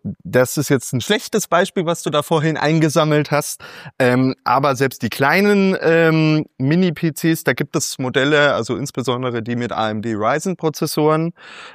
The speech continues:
Äh, ab der siebten Generation sind die wirklich mit einer guten integrierten Grafikeinheit ausgestattet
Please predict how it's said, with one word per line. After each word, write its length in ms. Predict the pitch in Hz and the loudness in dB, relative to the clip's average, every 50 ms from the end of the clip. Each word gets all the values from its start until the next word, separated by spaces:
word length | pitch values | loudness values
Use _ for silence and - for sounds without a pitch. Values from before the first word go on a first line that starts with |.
| - - | -4 0
Äh, 280 | 127 123 123 123 123 | 2 4 4 4 4
ab 280 | 123 - - 123 _ - | 2 2 -2 -2 _ 2
der 460 | 143 127 127 123 123 123 117 120 117 | 2 4 4 6 6 6 4 4 2
siebten 440 | 110 - - 170 - _ - 156 147 | 0 -4 -4 -4 -4 _ -6 -4 0
Generation 800 | 139 139 131 131 123 127 123 113 - - - 139 135 147 151 151 135 | 2 2 2 2 2 2 0 0 -2 -2 0 0 2 2 2 0 0
sind 200 | 143 135 120 - | 0 -2 -2 -2
die 140 | 127 120 | -2 0
wirklich 680 | 117 147 165 - - 165 147 147 - - - - - - - | 2 0 0 0 -2 -2 -2 -2 -4 -8 -14 -14 -14 -10 -6
mit 220 | 131 131 123 - | -4 -4 -2 0
einer 100 | 131 123 | -2 0
guten 300 | 107 151 190 - - 180 | 2 2 0 0 0 -2
integrierten 560 | 151 139 151 - 151 - 131 131 - - 131 | -2 -2 -2 -4 -4 -2 -2 -2 -2 -2 -4
Grafikeinheit 680 | 120 120 131 190 - - - 170 180 185 180 180 180 180 | -2 0 -2 -2 -2 -4 -6 -4 -4 -4 -2 -4 -4 -4
ausgestattet 280 | - - 175 - - | -2 -2 -2 -2 -2